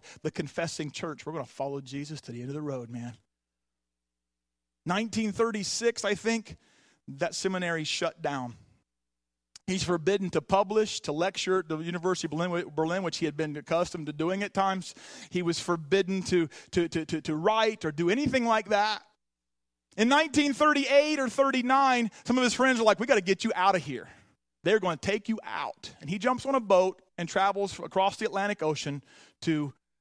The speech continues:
uh, New York. As he's reading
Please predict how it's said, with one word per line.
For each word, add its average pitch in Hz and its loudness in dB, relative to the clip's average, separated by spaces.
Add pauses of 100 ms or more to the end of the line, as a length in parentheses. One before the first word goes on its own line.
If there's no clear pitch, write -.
(120)
uh, 123 -10 (1400)
New 135 -6
York. 143 -8 (1200)
As 160 -4
he's 208 2
reading 220 0